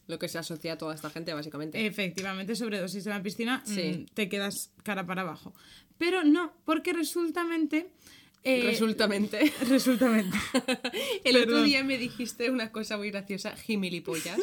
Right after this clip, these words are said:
Speaker 2: <laughs>
Speaker 1: que se me ha quedado. Perdón por interrumpir.
Speaker 2: Es que últimamente ya los idiomas no me dan para más, entonces ya a estas horas hago lo que puedo. Pero, bueno, la mala cuestión es que muchas teorías decían que había sido el gobierno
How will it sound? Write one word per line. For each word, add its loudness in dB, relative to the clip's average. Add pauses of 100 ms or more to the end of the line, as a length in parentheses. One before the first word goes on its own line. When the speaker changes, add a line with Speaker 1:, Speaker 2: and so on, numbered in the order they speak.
(280)
Speaker 2:
<laughs> -20
Speaker 1:
que -6
se -4
me -6
ha -10
quedado. -10 (580)
Perdón -8 (160)
por 0
interrumpir. -8
Speaker 2:
Es 4
que 2
últimamente 4
ya 6
los 2
idiomas 4
no 2
me 2
dan 0
para 0
más, 0
entonces -2
ya -4
a -2
estas -8
horas -4
hago -2
lo -4
que -6
puedo. -4 (400)
Pero, 2
bueno, 2
la 0
mala 4
cuestión 0
es -6
que 0
muchas 2
teorías 4
decían 0 (400)
que -2
había 4
sido 4
el 2
gobierno 4